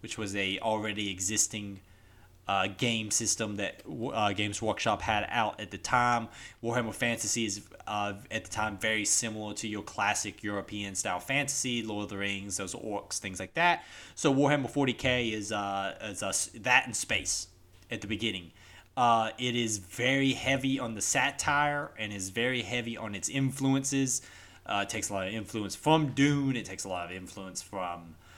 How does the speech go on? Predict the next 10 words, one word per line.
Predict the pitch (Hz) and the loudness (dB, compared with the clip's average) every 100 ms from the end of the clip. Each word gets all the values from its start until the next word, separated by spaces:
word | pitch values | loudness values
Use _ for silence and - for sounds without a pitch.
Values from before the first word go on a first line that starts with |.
| - - - | -20 -20 -4
uh, | 92 90 82 82 92 | -2 0 -2 -4 -6
the, | 98 90 87 82 | -4 -2 -4 -4
uh, | 71 82 76 | -2 -2 -2
Space | - - 117 - | -2 0 0 0
Mar-, | 110 104 | -8 -8
uh, | - 98 92 | -4 -4 -2
the | 98 | -2
Starship | - 127 127 - 123 - | 0 2 2 2 -2 -4
Troopers | - 127 117 120 104 | -4 -4 -2 -4 -4
novel, | 101 98 107 120 117 | -2 0 0 -2 -8